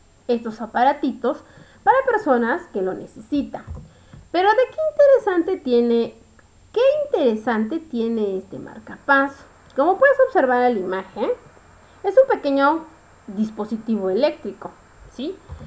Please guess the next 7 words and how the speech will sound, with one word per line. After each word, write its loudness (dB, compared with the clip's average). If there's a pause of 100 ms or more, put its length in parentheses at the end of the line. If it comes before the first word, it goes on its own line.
(240)
Pero 0
¿qué -4
es 2
lo -4
que 2
hace -2 (160)
dentro 0